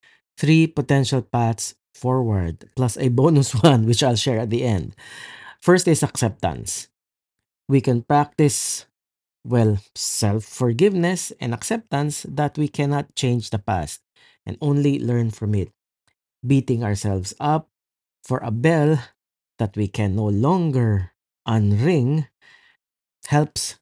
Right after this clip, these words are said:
no one. Number two, responsibility. While we cannot undo the past, we can take responsibility for our future behavior. We can apologize, reflect, and consciously choose more positive responses moving forward.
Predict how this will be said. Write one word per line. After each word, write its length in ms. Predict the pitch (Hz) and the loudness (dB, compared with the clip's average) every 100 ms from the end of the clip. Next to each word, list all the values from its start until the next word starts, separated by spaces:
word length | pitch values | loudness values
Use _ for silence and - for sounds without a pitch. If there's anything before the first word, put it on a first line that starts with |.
| _ | _
no 180 | 120 113 | 0 2
one. 460 | 101 98 82 73 - _ _ _ _ _ _ _ _ - | 4 2 0 -6 -14 _ _ _ _ _ _ _ _ -2
Number 220 | 139 156 | 0 0
two, 320 | - 202 180 - | 2 2 2 0
responsibility. 840 | 156 - 147 135 131 123 110 101 | -4 0 0 0 0 0 0 -2
While 300 | 123 151 180 | 0 2 2
we 120 | 180 | 2
cannot 380 | 180 175 214 262 | 0 -2 -2 -4
undo 340 | - 165 156 147 | -4 -4 0 -2
the 100 | 123 | -2
past, 720 | - 127 110 113 - - - _ _ _ _ _ _ _ _ _ _ | -4 -2 -2 -4 -8 -12 -18 _ _ _ _ _ _ _ _ _ _
we 340 | 143 170 180 170 | 0 2 2 2
can 300 | 185 220 220 | 0 -2 0
take 220 | 180 175 | -2 -2
responsibility 760 | 151 - 147 160 139 139 147 | -4 -2 -2 -2 -4 -4 -4
for 160 | - - | -6 -6
our 140 | 135 | -6
future 400 | 117 147 143 135 | -4 -4 -4 -6
behavior. 540 | 110 110 117 104 98 107 | -4 -2 -2 -4 -6 -4
We 140 | 131 | -4
can 460 | - 131 123 117 - _ _ _ 123 | -2 -2 -2 -6 -10 _ _ _ -12
apologize, 840 | 104 107 143 160 233 311 - - _ _ _ _ - | -4 -2 0 -2 -2 -4 -8 -14 _ _ _ _ -6
reflect, 480 | 117 - 175 220 - | -6 -2 -4 -6 -10
and 320 | 113 143 147 | -6 -4 -4
consciously 480 | - 170 165 156 160 | -4 -4 -4 -4 -4
choose 400 | 160 151 143 131 | -4 -2 -2 -2
more 220 | 135 135 | -2 -4
positive 520 | 131 131 120 123 123 120 | -2 -4 -2 -4 -6 -4
responses 720 | 104 - 107 101 117 110 - | -6 -6 -6 -6 -6 -8 -6
moving 300 | 120 117 113 | -4 -2 -4
forward. 500 | 143 147 123 82 | -4 -4 -4 -6